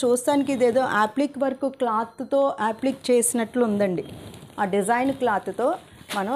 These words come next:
అప్లిక్ చేసినట్టుంది. ఇప్పుడు మీకు చూపించినవన్నీ కూడా ఇవేనండి. ఇప్పుడు మీకు already చూపించాను డైమండ్స్ డిజైన్ అని. ఇది కూడా మీరు చూశారు అంటే ఇది అప్లిక్ చేసినట్టుందన్నమాట. ఇది డిజైన్ క్లాత్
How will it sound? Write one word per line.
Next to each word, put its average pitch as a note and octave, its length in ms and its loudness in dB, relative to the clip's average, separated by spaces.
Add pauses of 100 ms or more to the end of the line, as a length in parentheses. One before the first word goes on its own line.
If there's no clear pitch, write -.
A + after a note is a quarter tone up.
(220)
అప్లిక్ C4+ 420 -4
చేసినట్టుంది. C4 680 0
ఇప్పుడు G#3 220 -6
మీకు G3 200 -8
చూపించినవన్నీ C4+ 760 -2
కూడా C#4 200 0
ఇవేనండి. B3 440 -2 (480)
ఇప్పుడు G3 240 -4
మీకు F#3+ 140 -4 (100)
already B3 360 2 (320)
చూపించాను A#3+ 580 -2 (200)
డైమండ్స్ A3 440 0 (100)
డిజైన్ A3 400 0
అని. F#3 120 -6 (360)
ఇది G#3+ 180 0
కూడా C4 220 4
మీరు B3+ 220 0
చూశారు C4 500 0
అంటే G3+ 200 -2 (140)
ఇది A#3 140 -4 (260)
అప్లిక్ C4+ 400 -2
చేసినట్టుందన్నమాట. B3+ 920 0
ఇది F#3+ 100 0 (100)
డిజైన్ A3+ 420 2
క్లాత్ A#3 300 2